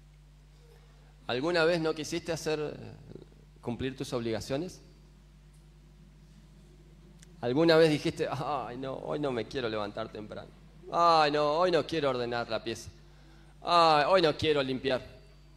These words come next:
¿Verdad? ¿Verdad que sí? Pero hoy la palabra de-, del Señor antes del, del, en la administración, previa a la palabra, valga la redundancia, Él dijo que esta es tu casa, que esta es nuestra casa.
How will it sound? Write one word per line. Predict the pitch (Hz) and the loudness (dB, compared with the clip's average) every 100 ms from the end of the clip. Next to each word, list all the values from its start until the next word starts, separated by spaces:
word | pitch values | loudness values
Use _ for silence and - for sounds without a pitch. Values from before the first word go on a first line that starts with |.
| - - - | -20 -20 -6
¿Verdad? | 123 156 277 - - - - - - - | 0 0 -2 -12 -20 -20 -20 -20 -20 -8
¿Verdad | 127 147 | -2 -2
que | 156 | -2
sí? | 160 208 - - - - - - - - - | -4 -4 -6 -20 -20 -20 -20 -20 -20 -20 -8
Pero | 117 127 | 0 4
hoy | |
la | 170 165 | 4 4
palabra | 156 175 180 170 | 6 6 6 4
de-, | 156 - 135 127 | 2 -2 -4 -4
del | 123 127 | -4 -6
Señor | - 120 139 | -2 0 2
antes | 151 147 135 | 2 0 -2
del, | 123 117 107 | -4 -6 -8
del, | 107 98 95 - - - - - - - - - | -8 -8 -14 -18 -20 -20 -20 -20 -20 -20 -20 -8
en | 117 | -4
la | 113 | -2
administración, | 113 113 113 104 135 151 170 - - - - - - | -4 -6 -8 -6 -4 -4 -6 -10 -20 -20 -20 -20 -8
previa | 123 135 139 | 0 2 2
a | |
la | 123 113 | 2 0
palabra, | 110 131 135 131 143 | 0 2 2 0 -2
valga | 104 104 | -2 -2
la | 107 | -4
redundancia, | 110 120 127 120 123 - 165 - - - - - - - - - - | -4 -4 -2 -4 -4 -8 -12 -16 -20 -20 -20 -20 -20 -20 -20 -20 -10
Él | 135 | -4
dijo | 147 160 147 | -2 -2 -4
que | |
esta | 147 160 | -4 -6
es | - | -8
tu | 131 | -8
casa, | 156 165 - 92 - | -8 -8 -12 -14 -8
que | 117 | -8
esta | - | -6
es | 127 | -6
nuestra | 120 117 107 | -6 -6 -6
casa. | 151 - 101 | -6 -8 -14